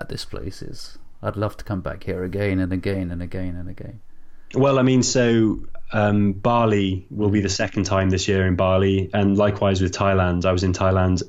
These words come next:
Speaker 2: um, and Bali both at the beginning of the year, um, and I'm going back to both now, and I'm probably gonna spend the winter in Thailand, to be honest.
Speaker 1: Wow,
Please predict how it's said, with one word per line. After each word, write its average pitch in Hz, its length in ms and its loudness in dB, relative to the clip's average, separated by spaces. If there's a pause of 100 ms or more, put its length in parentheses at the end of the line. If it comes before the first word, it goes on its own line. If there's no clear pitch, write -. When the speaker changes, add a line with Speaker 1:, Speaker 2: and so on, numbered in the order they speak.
(140)
Speaker 2:
um, 92 520 2 (300)
and 104 180 4
Bali 90 240 4
both 90 260 0
at 82 60 -4
the 92 80 -6
beginning 92 340 2
of 87 60 2
the 90 100 2
year, 92 300 2 (540)
um, 90 320 2
and 92 100 2
I'm 95 80 4
going 92 180 4
back 92 220 2
to - 80 -2
both 90 640 0
now, 95 320 4
and 90 100 2
I'm 92 80 0
probably 98 420 2
gonna 90 160 0
spend 90 320 -2
the 87 80 0
winter 90 320 0
in 85 120 2
Thailand, 87 460 0
to - 60 -14
be 98 80 0
honest. 87 560 0
Speaker 1:
Wow, 98 300 -4